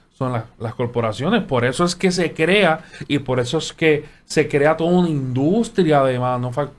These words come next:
de manufactura en Puerto Rico y de farmacéutica. Porque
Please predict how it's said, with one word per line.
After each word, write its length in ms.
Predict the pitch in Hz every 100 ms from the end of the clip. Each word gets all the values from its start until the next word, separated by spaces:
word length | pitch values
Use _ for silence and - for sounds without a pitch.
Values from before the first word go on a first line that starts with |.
| _
de 180 | 143 139
manufactura 640 | 139 143 147 156 156 143 156
en 60 |
Puerto 280 | 175 170 180
Rico 300 | 165 143 190 - - - -
y 220 | 170 156
de 140 | 143
farmacéutica. 960 | 143 131 120 113 135 226 180 127 - - _ _ 208
Porque 140 | 208